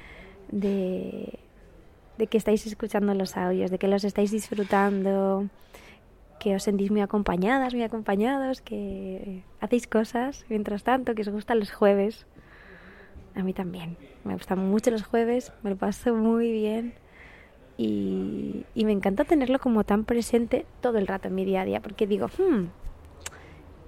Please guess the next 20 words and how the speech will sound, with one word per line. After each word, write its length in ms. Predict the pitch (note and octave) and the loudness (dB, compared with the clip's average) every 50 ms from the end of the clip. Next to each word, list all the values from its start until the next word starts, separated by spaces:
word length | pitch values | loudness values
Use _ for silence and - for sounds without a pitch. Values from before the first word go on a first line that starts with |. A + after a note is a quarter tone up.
| - - - | -20 -16 2
¿qué 240 | - A#3+ B3 C4 - - - - - - - - | 4 6 6 6 4 -2 -14 -20 -20 -16 2 6
concepto 760 | E4 D#4 D4 C#4 - - - G3 G3 - - - - - - - - - - - - - - - - - - - - - - - - | 6 6 6 4 2 0 -2 -2 -2 -2 -8 -14 -14 -14 -14 -14 -18 -20 -20 -20 -20 -20 -20 -20 -20 -20 -20 -18 -18 -16 -16 -6 0
traeremos 800 | A3 G3+ F#3+ F#3 F#3 G3+ G3+ G3 F#3+ F#3 F3+ - - - - - | 2 4 4 4 4 4 4 4 4 2 0 -2 -4 -8 -8 -6
la 120 | - G3 F3+ | -4 -4 -2
semana 340 | - - G3+ G3+ G3 G3 F#3+ | 0 0 2 2 2 0 0
que 140 | F#3+ - | -2 -4
viene?". 320 | - - - - - - - - - - - | -6 -6 -8 -10 -12 -14 -14 -16 -14 -8 -6
No 180 | G3+ F#3+ F#3+ | -4 -4 -2
lo 140 | F#3+ F#3 F3 | -2 -4 -6
sé. 240 | - - - F#3+ F3+ - - - - - - - - - - - - - - - - - - - | -8 -12 -14 -16 -16 -16 -18 -20 -20 -20 -20 -20 -20 -20 -20 -20 -20 -20 -20 -20 -20 -20 -14 -8
Me 80 | - G3 | -6 -4
encantaría 320 | F#3+ G3 F#3 F#3+ F#3+ F#3+ | -2 0 0 0 0 0
la 60 | F#3+ | 0
semana 280 | F#3+ - G3 F#3+ F#3+ F#3+ | -2 -4 -4 -2 -2 -2
que 80 | - F#3+ | -2 -2
viene, 460 | F#3 F#3 F#3 F#3+ F#3 F#3 F#3 F3+ F3 | -2 0 0 0 0 0 -2 -2 -2
mm, 320 | F3 F3 F3 F3 E3+ F3 F#3 F3+ E3 - - - - - - - - - - - - - - - - - - | -4 -4 -4 -6 -6 -8 -10 -12 -14 -16 -20 -20 -20 -20 -20 -20 -20 -20 -20 -20 -20 -20 -20 -20 -20 -20 -18
seguramente 460 | - - G#3 G3 F#3+ F#3+ F#3+ F#3 G3 F#3+ | -8 -4 -4 -2 -2 -2 -2 -2 -4 -4
esté 580 | - - F#3+ F#3 F#3+ F#3+ F#3+ F#3+ F#3+ F#3 F#3+ - - - | -4 -2 0 0 2 2 2 2 0 -2 -4 -8 -8 -4
descansando, 800 | - F#3+ - - F3+ F3 F3 - - G#3 G#3 A#3 C4 D4 F4+ G#4 | -4 -4 -2 -4 -4 -6 -6 -4 -2 -2 0 2 4 4 4 4